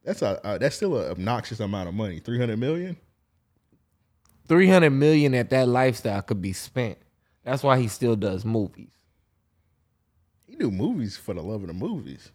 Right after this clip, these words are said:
Speaker 2: I think, I think that too.
Speaker 1: My, oh man, my nigga,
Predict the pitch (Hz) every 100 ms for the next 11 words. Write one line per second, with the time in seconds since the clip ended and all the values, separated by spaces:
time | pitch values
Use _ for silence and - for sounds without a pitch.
0 | _ - - 107 101 - - 110 104 101
1 | 107 107 - 110 107 82 90 95 78 87
2 | 101 92 87 113 131 120 101 90